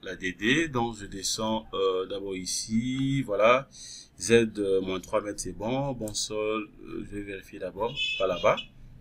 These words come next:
Ici, déjà, je suis au niveau de longueur, donc je descends au niveau de la base.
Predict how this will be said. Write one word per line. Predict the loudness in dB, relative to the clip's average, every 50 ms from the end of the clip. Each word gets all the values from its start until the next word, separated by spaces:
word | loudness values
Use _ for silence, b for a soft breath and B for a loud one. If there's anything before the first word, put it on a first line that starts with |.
| -10 -8
Ici, | -4 -2 0 2
déjà, | 4 6 6 6 6
je | 6 4
suis | 0 0 0
au | 0
niveau | 0 -2 -4 -4
de | -4 -2
longueur, | -2 -2 -2 -2 -2 -4 -4
donc | -2 -4 -4 -4
je | -4 -4
descends | -2 -2 0 0 2 2 0 0 -4 -10 -18 -20 -20 -20 -20 -20 -20 -20 -20 _ _ _ -14 -6
au | -4
niveau | -2 -2 0 2 4
de |
la | 4 4 6
base. | 6 6 4 4 4 0